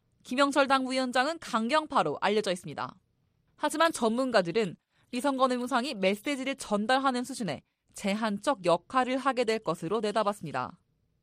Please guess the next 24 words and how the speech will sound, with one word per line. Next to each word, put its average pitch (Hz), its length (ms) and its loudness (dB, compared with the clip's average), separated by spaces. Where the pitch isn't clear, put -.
스나이더 302 460 2
선임 269 300 0
연구원은 185 540 2
리성건 269 400 2
임명에도 254 360 -2
최선희 311 400 -2
제일 226 440 0
부상과 202 480 -2
김계관 220 560 0
고문의 233 420 -2
거취에는 185 720 -4
영향이 180 420 -4
없을 - 360 -4
것으로 170 400 -4
내다봤습니다. 185 720 -4
리비어 254 320 2
전 240 320 -2
수석 285 240 2
부차관 262 520 -2
모두 185 380 0
최선희 302 440 -4
제일 240 400 -2
부상이 233 480 -2
앞서 214 380 -2